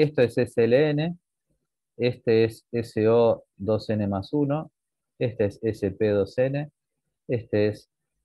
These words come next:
S O dos N, donde acá el n,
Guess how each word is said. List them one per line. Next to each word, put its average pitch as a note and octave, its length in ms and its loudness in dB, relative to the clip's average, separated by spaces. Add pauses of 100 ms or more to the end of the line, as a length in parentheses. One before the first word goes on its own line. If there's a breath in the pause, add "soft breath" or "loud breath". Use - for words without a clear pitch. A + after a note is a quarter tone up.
(520)
S G2+ 360 -2
O G#2+ 340 2
dos F#2+ 340 -4
N, C3 360 0 (640)
donde G#2 220 2
acá A#2+ 240 4
el B2 120 6
n, C#3+ 440 4